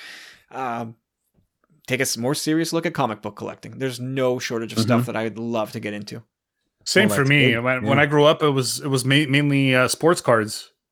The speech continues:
Speaker 3: uh,
Speaker 2: Right.
Speaker 1: That's another one.
Speaker 3: hockey and baseball, major-, uh, you know, in the
Speaker 2: I
Speaker 3: majority. And, um, if, if Star Wars went away now and, uh, I couldn't collect Lego, uh, anymore,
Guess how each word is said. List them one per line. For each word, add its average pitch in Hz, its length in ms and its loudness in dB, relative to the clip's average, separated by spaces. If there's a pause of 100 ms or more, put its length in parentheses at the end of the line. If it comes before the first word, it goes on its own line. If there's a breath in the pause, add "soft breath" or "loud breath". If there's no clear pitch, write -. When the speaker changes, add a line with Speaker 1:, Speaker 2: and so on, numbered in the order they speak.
(300)
Speaker 3:
uh, 127 60 -4
Speaker 2:
Right. 120 240 6
Speaker 1:
That's 117 300 -10
another 160 160 -4
one. 139 80 -8
Speaker 3:
hockey 131 340 2
and 123 100 4
baseball, 135 600 2
major-, 131 360 -2
uh, 127 300 -2
you 135 140 -4
know, 123 200 -4 (920 loud breath)
in 127 140 0
the 127 60 2
Speaker 2:
I 120 40 0
Speaker 3:
majority. 139 500 4 (380 loud breath)
And, 139 420 4
um, 135 440 4 (400 soft breath)
if, - 360 -2
if 147 180 0
Star 156 300 4
Wars 160 200 4
went 160 140 2
away 156 220 2
now 170 340 2
and, 135 420 -2 (160)
uh, 143 60 -10 (120)
I 135 120 -6
couldn't 143 240 -2
collect 139 300 2
Lego, 151 420 2 (120)
uh, 156 40 -6
anymore, 160 720 2